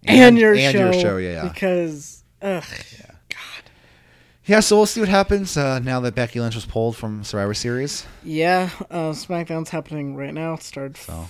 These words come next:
Speaker 1: few minutes ago.
Speaker 2: Yeah, it started
Speaker 1: And
Speaker 2: about, about out forty-five minutes
Speaker 1: There's
Speaker 2: ago.
Speaker 1: a few more breaking news that I just got.
Speaker 2: Uh,
Speaker 1: Um,
Speaker 2: we'll hold off on that.
Speaker 1: yeah, we can hold off on that. It's
Speaker 2: Uh,
Speaker 1: not very important, though.
Speaker 2: Um, let's just talk about a little bit of SmackDown preview, though.
Speaker 1: One of, one of them is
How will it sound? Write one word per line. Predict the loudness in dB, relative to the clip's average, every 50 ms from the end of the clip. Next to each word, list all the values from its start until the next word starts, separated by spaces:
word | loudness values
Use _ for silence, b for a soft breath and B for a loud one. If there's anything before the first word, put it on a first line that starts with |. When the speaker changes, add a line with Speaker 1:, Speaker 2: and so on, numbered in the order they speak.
| -18 -20
Speaker 1:
few | -20 -20 -18 -12 -10 -8
minutes | -8 -6 -8 -8 -10 -12
ago. | -12 -10 -8 -8 -6 -8 -8 -8 -8
Speaker 2:
Yeah, | -8 -8
it | -6
started | -4 -4 -2 -2 -2 -4
Speaker 1:
And | -6 -6
Speaker 2:
about, | -4 -4 -4 -4
about | -4 -6 -6 -4 -4 -4 -4
out | -4 -8 -6 -2
forty-five | -2 0 0 0 -2 -4
minutes | -6 -6 -4 -2
Speaker 1:
There's | -2 0 0
Speaker 2:
ago. |
Speaker 1:
a | -2
few | -6 -4 0 2 2 4
more | 4 4 2
breaking | 2 2 2 2 2 0 0 -2 0
news | 0 0 0 0 -2 -2
that | -2 -2 -2
I | -2 -2
just | -2 -4 -6 -6 -8 -10 -8
got. | -6 -4 -4 -2 -4 -4 -4 -4 -4
Speaker 2:
Uh, | -2 -2 0 0
Speaker 1:
Um, | 0
Speaker 2:
we'll | 0 0
hold | -2 -2 -4
off | -6 -8 -8 -8
on | -8 -4
that. | -4
Speaker 1:
yeah, | -4 -2 -2 -4 -6 -8 -10 -12
we | -10 -10 -8
can | -8 -8
hold | -8 -8 -8 -8
off | -10 -10 -10 -10
on | -10
that. | -10 -10 -10
It's | -8 -4
Speaker 2:
Uh, | -2 -2 -2 -2
Speaker 1:
not | -4 -8 -10
very | -8 -6 -6 -6
important, | -8 -10 -12 -12 -14 -12 -14 -16 -18 -18
though. | -16 -16 -16 -16 -12 -4 2
Speaker 2:
Um, | 4 4 6 6 4 4 2 4
let's | 4 4 6 4
just | 0 -4 -2 0
talk | 2 2 4 6
about | 6 6
a | 6
little | 8 6 6
bit | 6 6
of | 4 4
SmackDown | 4 2 2 2 2 2 0 -2 0
preview, | 0 2 2 2 2 2 0 0
though. | 0 0 0 2 4
Speaker 1:
One | 4 4 4
of, | 2 0 -4
one | -2 -2 -2
of | -2 -2
them | -6 -8 -10
is | -10 -14 -16 -20